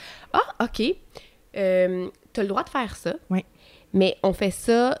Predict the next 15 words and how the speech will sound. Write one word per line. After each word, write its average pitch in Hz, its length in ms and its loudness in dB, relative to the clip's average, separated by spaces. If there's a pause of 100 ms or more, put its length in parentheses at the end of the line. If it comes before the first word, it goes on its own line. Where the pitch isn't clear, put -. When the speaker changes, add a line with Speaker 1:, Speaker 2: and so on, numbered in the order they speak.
(100)
Speaker 1:
souvent 196 400 0
seul. 214 600 -2 (220)
Speaker 2:
Oui. - 80 -12 (160)
Speaker 1:
On 190 180 4
fait - 160 0
ça - 140 0
seul. - 280 -4 (200)
Speaker 2:
Oui. 208 140 4 (380)
Speaker 1:
Puis, 269 240 2
Speaker 2:
C'est 381 80 4
ça. 180 200 -4 (320)
Speaker 1:
jamais 220 320 4
avec 190 240 0
un 180 100 0
adulte. - 480 -8